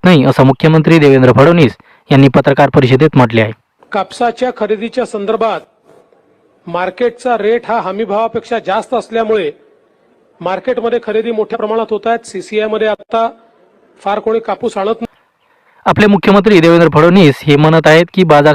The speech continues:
Speaker 1: समितीमध्ये कापसाला हमी भावापेक्षा जास्त दर मिळत आहे, त्यामुळे शेतकरी आपला कापूस सीसीआयला देण्याच्या ऐवजी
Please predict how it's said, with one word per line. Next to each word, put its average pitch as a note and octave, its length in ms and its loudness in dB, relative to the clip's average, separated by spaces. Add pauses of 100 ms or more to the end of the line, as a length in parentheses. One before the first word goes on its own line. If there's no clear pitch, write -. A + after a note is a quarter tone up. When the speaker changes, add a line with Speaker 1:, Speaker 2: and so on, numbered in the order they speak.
Speaker 1:
समितीमध्ये D#3+ 580 4
कापसाला C#3 440 2
हमी D3 200 4
भावापेक्षा D3 600 2 (640)
जास्त F3 280 0
दर E3 200 2
मिळत C#3 280 4
आहे, A#2 140 0 (560)
त्यामुळे E3 240 2
शेतकरी G3+ 400 0
आपला F3 260 2
कापूस E3+ 380 2
सीसीआयला D3 520 2
देण्याच्या D3+ 400 2
ऐवजी F3+ 340 4